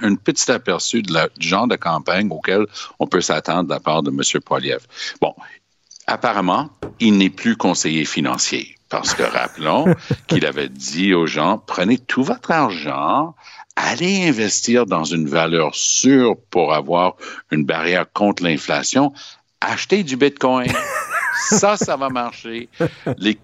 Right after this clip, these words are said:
Speaker 1: crypto-monnaies, c'est ça l'avenir. Alors, il s'est fait rabrouer,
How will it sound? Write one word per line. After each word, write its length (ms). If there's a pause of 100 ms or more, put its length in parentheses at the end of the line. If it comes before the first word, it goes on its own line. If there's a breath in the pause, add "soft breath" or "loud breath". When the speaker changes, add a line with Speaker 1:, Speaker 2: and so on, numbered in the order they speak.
(140)
Speaker 1:
crypto-monnaies, 880
c'est 320
ça 540
l'avenir. 520 (280 loud breath)
Alors, 180
il 80
s'est 220
fait 360 (160)
rabrouer, 1000